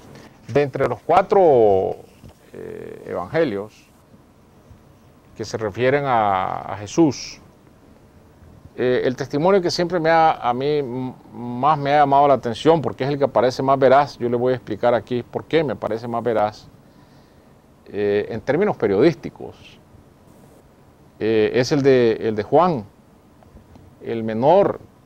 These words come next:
de los discípulos de Jesús, que es, eh, hijo de Zebedeo y hermano de Santiago, otro de los, eh, de los discípulos. Eh, y este testimonio no es más veraz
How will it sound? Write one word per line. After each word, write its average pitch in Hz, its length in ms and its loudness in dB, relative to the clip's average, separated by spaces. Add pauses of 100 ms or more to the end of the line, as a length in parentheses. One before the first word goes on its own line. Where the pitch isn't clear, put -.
de 110 160 -8
los 107 260 -2
discípulos 127 520 -2
de 107 80 -4
Jesús, - 680 -6 (1080)
que 120 160 -2
es, 123 200 -8
eh, 110 340 0
hijo 139 480 4
de 113 100 2
Zebedeo 143 760 4
y 131 60 2
hermano 120 400 0
de 120 40 -4
Santiago, 113 600 2 (260)
otro 117 440 0 (800)
de 98 180 -10
los, 95 460 -8
eh, 95 520 -10
de 101 100 -10
los 101 120 -8
discípulos. 98 560 -10 (2750)
Eh, 120 540 0 (420)
y 139 180 2
este 208 380 2
testimonio 175 720 0
no 160 180 0
es 170 100 -2
más 170 300 2
veraz 151 680 2